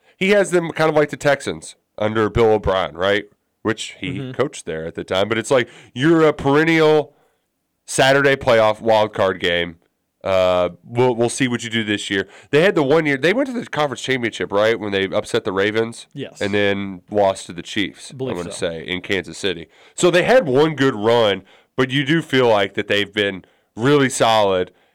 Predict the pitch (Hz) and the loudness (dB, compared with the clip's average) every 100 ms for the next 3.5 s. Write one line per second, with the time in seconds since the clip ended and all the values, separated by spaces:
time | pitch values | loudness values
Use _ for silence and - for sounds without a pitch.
0 | _ 110 110 107 104 98 - _ 117 123 | _ -2 0 2 0 -2 -10 _ -4 0
1 | 113 107 101 107 - 98 92 90 98 95 | 2 2 0 0 0 0 0 -2 -4 -4
2 | 92 - 110 101 92 92 85 85 - 85 | -4 -6 -4 -4 -2 -4 -4 -6 -6 -8
3 | 80 80 78 85 80 | -6 -6 -6 -6 -4